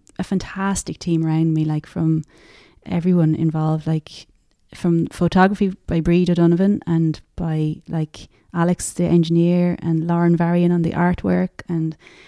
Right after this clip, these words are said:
just everyone that got involved, all the musicians. Like, there's a rake of mu-, Dublin musicians on it, Donal Gunn down the road, and, uh, Sean McErlane <laughs> down the road,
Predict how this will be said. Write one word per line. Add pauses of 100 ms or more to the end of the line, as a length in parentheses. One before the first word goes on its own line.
just
everyone
that
got
involved,
all
the
musicians.
Like,
there's
a
rake
of (160)
mu-, (180)
Dublin
musicians
on
it,
Donal
Gunn
down
the
road, (480)
and,
uh,
Sean
McErlane
<laughs>
down
the
road,